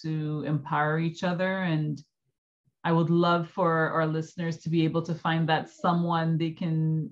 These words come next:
empower or be empowered by, because I feel like this is a, a nice little opportunity for, for people to just connect and come together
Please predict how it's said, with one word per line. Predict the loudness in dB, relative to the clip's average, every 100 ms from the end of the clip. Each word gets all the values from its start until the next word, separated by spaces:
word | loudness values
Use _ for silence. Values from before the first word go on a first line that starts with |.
| -6
empower | -4 -2 2 2 2 0
or | 0 -2 -4
be | -4
empowered | -2 -4 -2 -2 0 -2 -4 -2
by, | 0 0 -2 -6 -8
because | -8 -8
I | -10
feel | -4 -2 0
like | -2 -4 -6 -10 -20 _ _ _ _ _ _ -8
this | 0 0 0 -6 -6
is | -2 0 0 0 -2 -6 -8
a, | -2 0 0 -2
a | 0
nice | 2 2 0 -2 -2
little | 0
opportunity | 2 0 -4 -2 -2 -4
for, | -4 -2 0 -2 -4 -8 _ _ _ _ _ _ _ _ _ _ _ _ _ _ _ _ _ _ -20 -20 -20 -20 -6
for | 0 2
people | 2 4 6 6
to | 2
just | 0 -2 -4 -20 -20 -20 _ _ -4
connect | 2 4 4 2 0
and | -2
come | 0 0
together | 0 0 0 -2 -6 -8